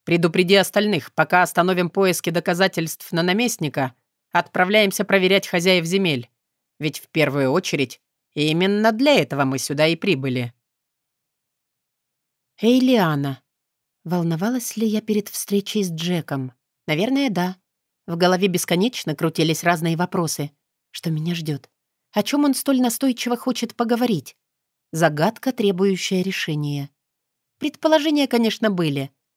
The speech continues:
У всех моих людей. Я тоже выдвинула несколько версий. Самая жизнеспособная из них — пещера с золотом или серебром. Где-то на моих землях могла быть жила, и именно ее искал разбойник.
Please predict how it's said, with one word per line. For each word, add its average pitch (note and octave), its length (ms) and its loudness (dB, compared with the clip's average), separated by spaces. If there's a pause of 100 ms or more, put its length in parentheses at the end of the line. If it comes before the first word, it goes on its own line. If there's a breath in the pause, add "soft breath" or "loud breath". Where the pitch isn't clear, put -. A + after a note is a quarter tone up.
(300)
У G#3 80 0
всех F3+ 420 -4
моих D3+ 280 -2
людей. D3+ 460 -4 (460)
Я F3 240 0
тоже B3+ 300 0
выдвинула A3 480 0
несколько G#3+ 480 -2
версий. G3 540 -2 (440)
Самая E3+ 380 2
жизнеспособная G3+ 1120 -2
из G#3 100 -6
них — A#3+ 300 -4 (500)
пещера D#4+ 520 0
с C4+ 40 -4
золотом G3+ 600 0
или F3 100 0
серебром. E3 640 -2 (800)
Где-то E3+ 460 0
на E3+ 100 0
моих F3 280 -2
землях A#3+ 480 0 (440)
могла G#3 520 2
быть A#3 360 -2
жила, F#3+ 580 0 (380)
и G3+ 100 -2
именно F3 480 0
ее F3 420 0
искал D#3 360 0
разбойник. E3 640 -2